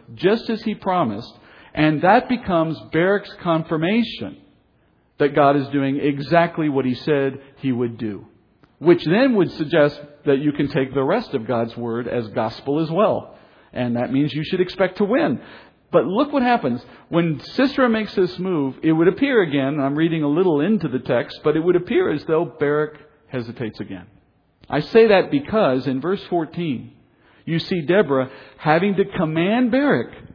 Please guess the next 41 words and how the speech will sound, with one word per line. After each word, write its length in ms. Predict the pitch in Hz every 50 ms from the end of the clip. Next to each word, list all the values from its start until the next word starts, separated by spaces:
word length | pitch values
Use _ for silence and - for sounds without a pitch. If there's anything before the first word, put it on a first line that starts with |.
| _ _ _ _ -
to 120 | - 165
get 280 | 143 120 110 180 208 202
up 240 | 190 190 196 190 - -
and 320 | 147 147 139 135 131 -
prosecute 760 | - - 196 196 226 226 - 214 202 - - 180 175 175 175 - _ -
the 180 | 131 139 147 143
attack 440 | 139 143 143 143 127 131 131 131 -
at 200 | 135 131 127 -
this 200 | 139 131 123 - -
point. 360 | - - 151 135 110 104 - - - - - - -
And 220 | - 156 170 180 214
we 120 | 269 277
know 220 | 247 240 254 240
Deborah's 340 | 208 202 220 196 190 170 175
not 140 | 202 185 170
a 20 |
military 440 | 180 226 254 247 196 - 156 139 139
leader. 400 | 143 202 240 214 147 113 113 - - - - - - -
There's 180 | 165 180 175 175
nothing 340 | 196 220 254 240 285 262 240
to 80 | 240
suggest 460 | - - 180 151 185 190 185 - -
that 120 | - 156 -
she 280 | - - - 226 220
had 360 | 175 165 196 196 175 151 135 - - -
special 400 | - - 175 180 190 - 214 190
military 540 | 180 175 170 175 170 160 170 160 151 151 156
insight 480 | 170 190 170 - 147 127 123 127 120 -
to 80 | 139
tell 340 | 135 - - 202 214 214 214
Barak 380 | 175 135 127 123 123 131 127 -
exactly 480 | 135 131 - 165 160 175 - - 165
the 80 | 143 143
right 260 | 135 151 156 151 120
moment 400 | 147 165 196 190 147 135 131 -
for 80 | - 139
the 100 | 131 139
timing 380 | 139 - 160 156 156 147 143
of 80 | 135 127
this 180 | 135 135 131 -
attack. 460 | 113 - - 202 226 190 - -